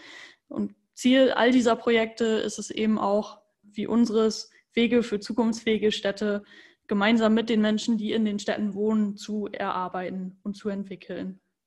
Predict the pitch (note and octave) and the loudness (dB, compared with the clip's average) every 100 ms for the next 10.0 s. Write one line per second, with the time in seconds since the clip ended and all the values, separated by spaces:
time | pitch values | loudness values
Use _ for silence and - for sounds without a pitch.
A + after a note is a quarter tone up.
0 | _ _ _ _ _ _ _ _ _ _ | _ _ _ _ _ _ _ _ _ _
1 | _ _ - C4 C#4+ C#4 B3+ B3 A#3+ A#3+ | _ _ 2 4 4 0 0 2 0 -4
2 | - A3 G#3 - - - - G3+ G#3 G#3 | -4 -4 -4 -12 -18 -14 -8 -4 0 0
3 | G#3 G#3 G3+ G3 - - - B3+ B3 B3 | -2 -2 -2 -2 -2 -2 2 2 2 0
4 | A#3+ A#3+ A#3 - - - _ - A#3 A#3 | 2 0 -2 -14 -20 -20 _ 0 2 2
5 | A3 G#3+ - G#3+ A3 G#3 G#3 G#3+ B3+ B3+ | 2 0 -2 -4 -2 -2 0 2 6 6
6 | A#3 A3 A3 A3 G#3+ - G#3+ G3 G#3 A3+ | 4 0 2 0 0 -4 -2 -2 -2 -2
7 | G#3 G#3 G#3 G3 G#3+ C#4+ D4+ D4+ - _ | -2 -4 -6 -2 2 4 4 2 -8 _
8 | _ _ _ G3+ G3 G3+ G3 A3+ A#3 A3 | _ _ _ -6 -4 -6 -4 -6 0 2
9 | G#3+ G#3+ G#3 A3 A#3+ A3+ - A3 G#3+ | 2 0 0 -2 -2 -4 -2 0 0